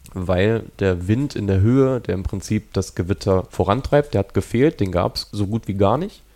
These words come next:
Das heißt, die Gewitter haben sich gebildet, haben sehr viel Regen produziert, sehr viel Hagel produziert, alles auf einem sehr geringen Umkreis. Und dadurch sind halt auch sehr viele Menschen, auf Deutsch gesagt, in den Häusern abgesoffen, in den Keller vollgelaufen. Das hat sich wirklich geändert, das haben wir auch selber festgestellt, ja.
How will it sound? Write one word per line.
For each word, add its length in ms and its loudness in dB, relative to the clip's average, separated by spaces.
Das 120 -16
heißt, 300 2
die 40 -2
Gewitter 360 2
haben 120 2
sich 200 -6
gebildet, 480 0
haben 160 0
sehr 300 4
viel 280 2
Regen 340 2
produziert, 560 0
sehr 140 2
viel 180 -2
Hagel 280 2
produziert, 580 -4
alles 240 -2
auf 180 -2
einem 100 -4
sehr 260 4
geringen 480 0
Umkreis. 720 -2
Und 140 -2
dadurch 280 4
sind 180 -2
halt 160 0
auch 340 0
sehr 240 4
viele 400 0
Menschen, 460 -6
auf 140 -8
Deutsch 260 -2
gesagt, 360 0
in 100 -8
den 120 -4
Häusern 260 0
abgesoffen, 680 -2
in 80 -8
den 100 -8
Keller 240 4
vollgelaufen. 680 0
Das 180 2
hat 120 2
sich 180 -6
wirklich 280 -4
geändert, 360 -2
das 140 -2
haben 100 -4
wir 80 0
auch 60 -2
selber 240 0
festgestellt, 680 -10
ja. 60 -12